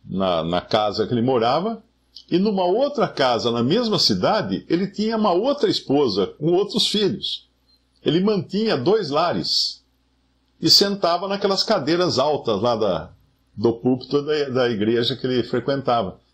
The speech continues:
E ninguém botava a mão nele, porque o cara, além de maçom também, né, era maçom, e, e era uma pessoa respeitada na <laughs> cidade, né, na cidade respeitada,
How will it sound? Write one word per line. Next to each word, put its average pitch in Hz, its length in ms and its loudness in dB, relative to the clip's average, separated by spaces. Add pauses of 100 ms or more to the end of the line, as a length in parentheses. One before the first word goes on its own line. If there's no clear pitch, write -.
(120)
E 185 220 0
ninguém 214 680 -2 (200)
botava 190 360 0
a - 20 -6
mão 160 160 0
nele, 123 240 0
porque 101 260 -4
o 107 60 0
cara, 131 420 0
além 123 200 2
de 135 60 -2
maçom 131 560 0
também, 101 400 0
né, 120 140 0
era 92 160 0
maçom, 127 640 -2 (640)
e, 87 840 0 (720)
e 175 80 2
era 139 80 2
uma 175 160 -2
pessoa 185 680 0
respeitada 147 640 0
na 143 120 0
<laughs> - 0 -
cidade, - 880 -2 (200)
né, 143 320 -2 (300)
na 123 100 -4
cidade 127 540 2
respeitada, 135 800 -2